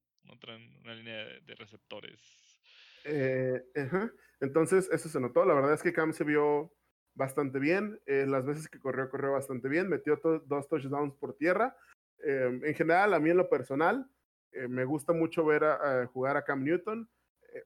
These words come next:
Speaker 2: fuera de que tiene como ese, ese swag que a veces es como medio molesto. Em,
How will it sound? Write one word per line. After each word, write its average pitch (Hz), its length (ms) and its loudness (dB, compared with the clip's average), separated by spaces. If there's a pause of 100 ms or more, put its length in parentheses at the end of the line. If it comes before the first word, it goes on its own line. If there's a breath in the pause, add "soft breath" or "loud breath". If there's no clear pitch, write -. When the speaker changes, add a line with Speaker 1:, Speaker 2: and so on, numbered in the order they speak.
Speaker 2:
fuera 160 280 2
de 151 140 4
que 190 100 -6
tiene 143 320 -4
como 127 300 -6
ese, 123 800 0 (120)
ese 131 200 -2
swag 165 400 0
que 139 100 -2
a 123 40 2
veces 123 300 -6
es 147 140 -6
como 147 300 -4
medio 110 240 -6
molesto. 143 600 -4 (460)
Em, 127 720 -2